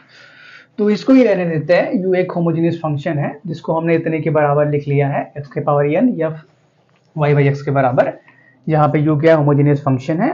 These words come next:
और एक्स वाई का जिसका degree n के बराबर है। तो इस बार क्या करते हैं, इसको equation number one को y के respect में partially दोनों side differentiate करते हैं। तो y के respect में कर रहे हैं तो x के power n क्या होगा, Constant ट्रीट हो जाने वाला है। तो पहले क्या करते हैं, ये x के power n को ही bar कर लेते हैं, इसको differentiate करेंगे तो पहले क्या आएगा, f dash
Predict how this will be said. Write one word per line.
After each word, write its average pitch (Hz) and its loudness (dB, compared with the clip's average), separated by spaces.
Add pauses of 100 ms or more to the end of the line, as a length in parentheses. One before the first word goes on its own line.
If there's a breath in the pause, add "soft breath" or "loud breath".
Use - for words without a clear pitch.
(100)
और 139 2
एक्स 139 0
वाई 139 4
का 202 2
जिसका 196 -2
degree 151 0
n 139 -2
के 151 -4
बराबर 151 0
है। 220 -2
तो 214 -2
इस 156 -4
बार 151 -4
क्या 151 0
करते 160 -4
हैं, 220 2
इसको 214 0
equation 156 -2
number 147 2
one 151 0
को 233 0
y 143 4
के 143 -4
respect 143 -6
में 214 -4
partially 151 0
दोनों 147 -2
side 208 0
differentiate 143 0
करते 139 -4
हैं। 143 -4 (340 soft breath)
तो 170 -2
y 190 4
के 226 2
respect 220 -2
में 226 -2
कर 220 4
रहे 214 4
हैं 226 -2
तो 190 -4
x 170 -6
के 196 -2
power 175 0
n 180 0
क्या 175 -2
होगा, 165 0
Constant 151 -4
ट्रीट 214 0
हो 214 4
जाने 208 0
वाला 202 -2
है। 202 -2 (260 loud breath)
तो 185 -4
पहले 202 4
क्या 214 2
करते 208 0
हैं, 156 -2 (640)
ये 156 0
x 139 -8
के 170 -4
power 156 4
n 160 0
को 185 4
ही 202 6
bar 196 4
कर 214 0
लेते 214 2
हैं, 160 0
इसको 156 -4
differentiate 175 0
करेंगे 170 2
तो 175 -2
पहले 180 0
क्या 185 2
आएगा, 160 2
f 151 -2
dash 139 0